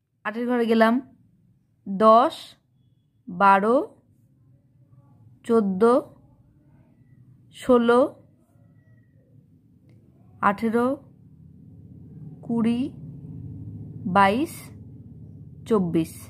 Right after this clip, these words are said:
এইভাবে লাফিয়ে লাফিয়ে দুয়ের গুণিতকে গেলাম। এবার আমি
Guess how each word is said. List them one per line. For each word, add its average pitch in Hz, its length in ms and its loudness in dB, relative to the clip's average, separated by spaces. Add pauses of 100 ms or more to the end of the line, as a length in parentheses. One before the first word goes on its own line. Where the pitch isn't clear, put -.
(580)
এইভাবে 277 300 6
লাফিয়ে 269 340 2
লাফিয়ে 302 280 -2
দুয়ের 285 220 4
গুণিতকে 196 500 -2
গেলাম। 165 200 -2 (720)
এবার 302 220 6
আমি 339 140 0